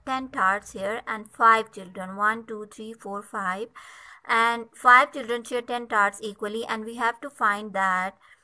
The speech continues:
how many tarts does each child get. Okay, when we divide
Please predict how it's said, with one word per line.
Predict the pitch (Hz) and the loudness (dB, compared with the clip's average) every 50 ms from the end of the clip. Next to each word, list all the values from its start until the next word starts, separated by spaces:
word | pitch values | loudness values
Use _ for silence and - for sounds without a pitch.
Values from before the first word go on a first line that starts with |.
| _ _ _ _ _ _ _ _ _ _ _ _ _ _ _ _ _ _ | _ _ _ _ _ _ _ _ _ _ _ _ _ _ _ _ _ _
how | - - - - - 262 262 277 311 349 | -18 -16 -6 2 6 8 10 10 10 8
many | 330 311 277 262 254 247 | 4 0 -2 -2 -4 -6
tarts | 254 262 254 226 208 196 196 202 214 - - - _ - 202 185 233 | 0 4 8 10 10 10 10 8 6 2 -4 -16 _ -16 -4 0 2
does | 240 240 233 - _ | 2 2 0 -4 _
each | 247 247 247 262 262 262 - | -12 -10 -8 -8 -8 -10 -6
child | - 269 226 208 196 196 208 226 220 196 185 | 0 4 4 6 4 4 2 -2 -8 -14 -6
get. | 190 226 214 175 - - _ _ _ _ _ _ _ _ _ _ _ _ _ _ _ _ - | -2 -2 -2 -2 -2 -6 _ _ _ _ _ _ _ _ _ _ _ _ _ _ _ _ -2
Okay, | - 254 254 247 - - 180 - - _ _ _ _ _ _ _ _ _ _ _ _ _ _ _ | 2 4 4 4 2 -2 -14 -14 -18 _ _ _ _ _ _ _ _ _ _ _ _ _ _ _
when | - 262 277 320 | -6 -4 -4 -4
we | 381 392 | -4 -4
divide | 330 311 277 247 247 233 226 233 247 | -2 2 6 8 10 10 10 8 6